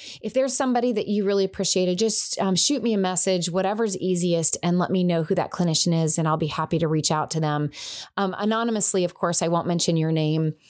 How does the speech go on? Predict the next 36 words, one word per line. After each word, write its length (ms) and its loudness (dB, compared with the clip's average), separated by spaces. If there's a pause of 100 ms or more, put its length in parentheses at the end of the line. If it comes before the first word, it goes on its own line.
(180)
but, 240 -2
um, 400 -2
just 240 0
to 300 -2
ask 400 -2
them 240 0
to 100 -2
join 320 0
the 80 0
directory 420 -2
so 320 2
other 300 0
families 400 0
can 160 -2
find 300 -2
them. 180 -4
So 300 2 (360)
please, 560 -2
please 280 0
go 100 0
check 260 -4
out 160 -2
life 360 -2
dash 360 -4
giver 280 -2
dot 260 -2
org, 420 0 (380)
um, 220 0
and 100 2
see 240 2
all 220 0
that 100 -2
we're 140 -2
doing 340 0
on 220 0
there. 400 0